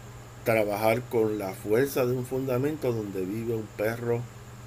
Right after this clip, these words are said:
de prenda. Porque usualmente estos, estos espíritus los utilizan para trabajos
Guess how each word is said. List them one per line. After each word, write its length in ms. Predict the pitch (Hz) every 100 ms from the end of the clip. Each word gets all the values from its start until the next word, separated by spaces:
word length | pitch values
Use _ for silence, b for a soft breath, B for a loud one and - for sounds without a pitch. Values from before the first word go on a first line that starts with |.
| - -
de 100 | 92
prenda. 560 | 90 90 90 82 80 - - - - - - - - - - - - - - - -
Porque 220 | 98 95
usualmente 520 | 95 107 107 110 113
estos, 200 | 123 131 120 - - -
estos 380 | 107 - 127
espíritus 580 | 123 120 139 139 135 135
los 120 | 107 98
utilizan 560 | 92 95 110 120 127
para 320 | 123 110 95
trabajos 640 | 95 92 87 87 92 104